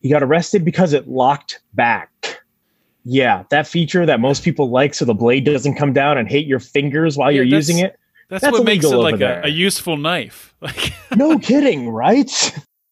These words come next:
Speaker 2: It's like a safety hazard otherwise. Do they even sell knives like that that don't lock back?
Speaker 1: Um, yes, they do. Like, your typical Swiss Army knife is like that.
Speaker 2: Oh, true. Yeah.
Speaker 1: Like, you know, the grandpa old timers knives, the really, really old school pocket knives. Yeah, those
Speaker 2: Mm-hmm.
Speaker 1: don't lock.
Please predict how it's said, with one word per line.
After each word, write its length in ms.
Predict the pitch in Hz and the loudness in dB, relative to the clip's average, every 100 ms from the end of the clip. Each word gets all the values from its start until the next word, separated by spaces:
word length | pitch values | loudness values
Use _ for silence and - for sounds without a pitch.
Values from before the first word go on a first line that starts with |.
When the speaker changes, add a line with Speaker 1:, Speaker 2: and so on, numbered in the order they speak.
| _ _ | _ _
Speaker 2:
It's 100 | - | -14
like 140 | 170 | -8
a 80 | 151 | -6
safety 400 | - 185 196 175 | 0 0 0 -2
hazard 340 | 127 120 117 | -2 -2 -4
otherwise. 520 | 123 196 117 - 104 - | -4 -2 -4 -8 -14 -8
Do 120 | 147 | -2
they 140 | 175 | 0
even 240 | 262 220 180 | 0 -2 -4
sell 320 | - - 208 | 0 0 2
knives 500 | 202 208 233 226 - | 0 0 0 -4 -4
like 160 | 214 202 | -4 0
that 180 | 220 214 | -2 -2
that 120 | 185 | -4
don't 240 | 143 170 185 | -2 -2 -2
lock 340 | 156 170 165 | 0 0 -2
back? 520 | - 123 151 240 - _ _ _ _ _ - | -4 -2 -2 -6 -14 _ _ _ _ _ -4
Speaker 1:
Um, 760 | 139 139 135 131 131 127 127 135 | 0 4 4 2 2 -2 -6 -10
yes, 520 | 117 113 127 175 - | -6 0 2 2 0
they 140 | - 185 | 0 2
do. 280 | 233 175 | 4 4
Like, 180 | 160 139 | 2 2
your 80 | 135 | -2
typical 400 | - 160 156 160 | -2 -2 0 0
Swiss 340 | - - 143 | 0 0 0
Army 280 | 139 127 170 | 2 2 4
knife 260 | 117 104 104 | 2 0 -4
is 140 | 104 | -4
like 200 | 107 98 | -4 -2
that. 280 | 107 107 175 _ _ - | -2 -2 -2 _ _ -10
Speaker 2:
Oh, 160 | 180 | -8
true. 460 | 170 - 147 127 123 - | -6 -8 -10 -10 -12 -18
Yeah. 240 | 131 117 113 | -20 -12 -2
Speaker 1:
Like, 220 | 143 123 | -2 -2
you 220 | 165 151 | 0 2
know, 140 | 147 | 2
the 100 | 143 | 2
grandpa 500 | 123 135 143 147 151 | 0 0 0 2 2
old 280 | 151 139 151 | 4 4 2
timers 440 | - 151 160 165 147 | 0 -2 2 0 2
knives, 600 | 175 170 175 156 - - | 2 4 2 -2 -8 -4
the 100 | 120 | 0
really, 400 | 123 139 139 139 | 2 2 2 2
really 380 | 123 135 139 139 | 2 2 2 2
old 320 | 123 135 127 | 0 0 -4
school 280 | - 147 135 | -4 -2 0
pocket 400 | 151 143 143 160 | 0 0 0 0
knives. 360 | 151 156 165 | 0 0 0
Yeah, 140 | 135 120 | 0 2
those 220 | 107 139 | 2 0
Speaker 2:
Mm-hmm. 60 | 131 | 0
Speaker 1:
don't 140 | 104 | 0
lock. 260 | 101 120 | 0 0